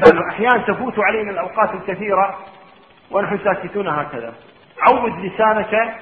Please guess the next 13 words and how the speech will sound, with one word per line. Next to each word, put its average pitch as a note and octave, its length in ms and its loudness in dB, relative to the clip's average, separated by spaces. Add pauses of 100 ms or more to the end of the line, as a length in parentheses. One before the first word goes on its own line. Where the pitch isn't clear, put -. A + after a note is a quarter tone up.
(180)
أن F3 140 0
يلهث G3+ 340 0
بذكر F3 360 -6
الله، C#3 260 -8 (280)
فإن G3 220 6
كان A3+ 280 0
الذكر F3+ 520 -6 (420)
مع F3+ 200 0
حضور G#3 360 -2
القلب G3+ 640 -2 (340)
فهذا F3+ 360 0
خير F#3 420 -6
عظيم، D3+ 240 -10